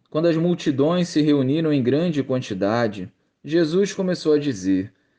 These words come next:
"Esta geração é uma geração má. Ela busca um sinal, mas nenhum sinal lhe será dado, a não ser o sinal de Jonas." Com efeito,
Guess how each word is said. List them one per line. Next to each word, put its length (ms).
"Esta 460
geração 520
é 40
uma 180
geração 540
má. 400
Ela 200
busca 500
um 120
sinal, 760
mas 180
nenhum 300
sinal 400
lhe 80
será 340
dado, 560
a 80
não 120
ser 220
o 40
sinal 420
de 140
Jonas." 680
Com 100
efeito, 720